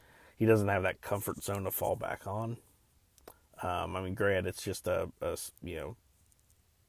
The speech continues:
uh, call it, you know, for college, so it's just a, a semester or whatever over there, um, and then he'll be back in,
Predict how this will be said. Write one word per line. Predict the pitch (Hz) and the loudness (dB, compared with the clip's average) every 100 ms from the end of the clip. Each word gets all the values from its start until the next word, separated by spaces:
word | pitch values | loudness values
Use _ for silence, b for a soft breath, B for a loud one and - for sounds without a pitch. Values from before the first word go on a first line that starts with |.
| _ _ - | _ _ -10
uh, | 85 76 - | -6 -6 -8
call | - 98 95 90 | -4 0 2 0
it, | - | -4
you | 95 | -6
know, | 82 65 - | -4 -6 -10
for | - 90 | -10 -8
college, | - 98 95 90 - | 0 2 2 0 -4
so | 95 | -6
it's | 90 - | -6 -6
just | 87 - | -8 -6
a, | - - B B B B B - | -6 -6 B B B B B -6
a | - 87 80 | -2 0 0
semester | - 104 95 90 - - | -2 -2 -2 -2 -4 -4
or | 92 | -2
whatever | 95 92 95 90 - | -2 -2 -2 -4 -4
over | 98 98 | -4 -2
there, | 87 90 92 - B B B B - | -4 -4 -4 -8 B B B B -8
um, | 85 87 | -4 -4
and | - | -6
then | - - | -6 -4
he'll | 98 | -4
be | 98 | -2
back | 90 - 90 - - | -2 0 0 -2 -6
in, | 82 | -8